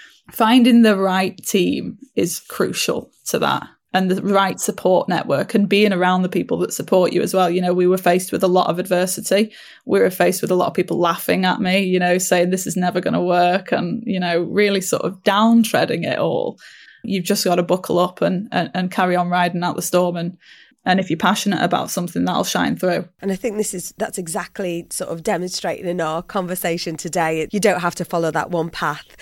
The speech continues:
Speaker 2: Believe in, in, in what, what you can do. Take the leap.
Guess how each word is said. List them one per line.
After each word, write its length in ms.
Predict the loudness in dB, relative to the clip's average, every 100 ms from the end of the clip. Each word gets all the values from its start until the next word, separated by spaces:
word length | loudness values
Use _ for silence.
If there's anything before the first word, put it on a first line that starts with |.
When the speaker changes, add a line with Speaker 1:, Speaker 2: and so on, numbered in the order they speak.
| -16 -6
Speaker 2:
Believe 420 | -2 0 0 2
in, 200 | 2 2
in, 260 | 0 -4 -2
in 240 | -4 -2
what, 260 | -2 -2 -4
what 300 | -4 -2 -2
you 100 | -4
can 200 | -4 -2
do. 200 | -2 -2
Take 380 | 0 0 -2 -4
the 100 | -4
leap. 460 | -2 -4 -8 -16